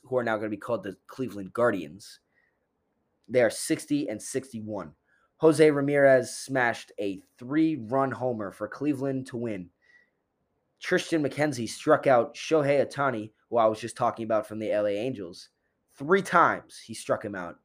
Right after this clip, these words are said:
in the five and one, five one win over L A. What a great pitcher he was in that game. Three, three strikeouts against Shohei Ohtani. Great game.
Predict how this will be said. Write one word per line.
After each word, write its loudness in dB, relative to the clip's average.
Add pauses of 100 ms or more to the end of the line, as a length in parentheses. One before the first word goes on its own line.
(460)
in 0
the -2
five 6
and -4
one, 0
five 4 (260)
one -4
win -8
over 0
L 2
A. -6 (460)
What 2
a 0
great -2 (180)
pitcher -4
he -8
was -4 (240)
in -8
that -4
game. -6 (120)
Three, 0 (120)
three 0
strikeouts 0 (760)
against -4
Shohei 0
Ohtani. -12 (880)
Great 2
game. -2